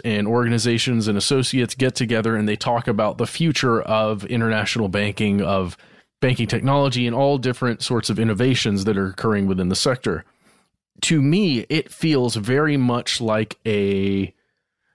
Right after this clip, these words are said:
I don't want to use the term Illuminati, but it's definitely an elite group of the world's most powerful financial institutions and individuals that run those institutions,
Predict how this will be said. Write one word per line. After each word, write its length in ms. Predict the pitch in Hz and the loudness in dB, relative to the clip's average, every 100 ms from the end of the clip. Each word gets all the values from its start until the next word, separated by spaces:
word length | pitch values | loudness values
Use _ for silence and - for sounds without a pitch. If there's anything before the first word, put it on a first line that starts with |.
| - | -6
I 100 | 110 | -4
don't 240 | 107 180 | 0 0
want 140 | 160 139 | 2 0
to 60 | |
use 240 | 113 110 98 | 0 -2 -2
the 100 | 98 | -4
term 320 | - 107 98 | -2 0 0
Illuminati, 800 | 92 90 101 92 90 82 85 - - - | 0 0 0 0 0 -2 -6 -14 -20 -4
but 100 | 127 | -2
it's 140 | 120 | 0
definitely 440 | - 160 175 156 143 127 | 0 0 2 0 0 -2
an 100 | 120 | 0
elite 640 | 104 104 165 208 - - _ _ 127 | 0 0 0 -2 -8 -12 _ _ -6
group 480 | 117 123 135 147 - | 0 4 4 2 -2
of 380 | 120 120 120 107 - | -2 0 0 -4 -6
the 220 | 117 135 | 0 2
world's 720 | 120 123 139 143 135 131 - _ _ - | 2 2 2 2 0 -2 -8 _ _ -2
most 260 | 131 165 - | 0 0 -2
powerful 560 | - 139 170 165 170 | -2 2 2 0 -2
financial 680 | 147 147 135 131 131 143 127 | 0 0 0 0 0 0 0
institutions 680 | 123 - 127 - 120 120 113 | 0 0 -2 0 2 2 2
and 140 | 113 | 2
individuals 840 | 117 110 110 107 98 87 92 - - | 2 0 -2 -2 -2 -2 -2 -4 -4
that 120 | 107 | -2
run 240 | 95 131 135 | 0 2 2
those 180 | 107 101 | 0 -2
institutions, 800 | 95 - 98 101 85 80 80 | -4 -4 -2 -2 -2 -2 -6